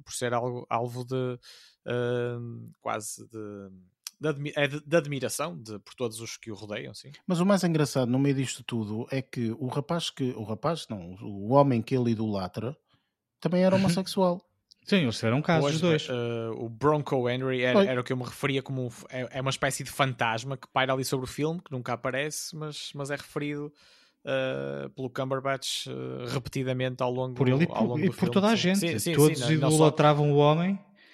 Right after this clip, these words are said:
Speaker 3: e
Speaker 1: Sim, mas ele era o principal, ele era o principal que estava, que estava sempre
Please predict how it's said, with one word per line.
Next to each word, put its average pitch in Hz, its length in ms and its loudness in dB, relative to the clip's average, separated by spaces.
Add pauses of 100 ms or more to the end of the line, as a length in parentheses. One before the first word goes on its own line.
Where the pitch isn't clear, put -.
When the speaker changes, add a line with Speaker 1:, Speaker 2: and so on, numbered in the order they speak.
(260)
Speaker 3:
e 170 560 2
Speaker 1:
Sim, 147 240 -2 (200)
mas 147 180 2
ele 151 140 6
era 151 100 6
o 151 40 2
principal, 160 640 2
ele - 100 -14
era 127 340 0
o 127 40 -8
principal 139 520 -2
que - 120 -14
estava, 147 520 -4
que - 80 -16
estava 131 220 -2
sempre 135 360 -8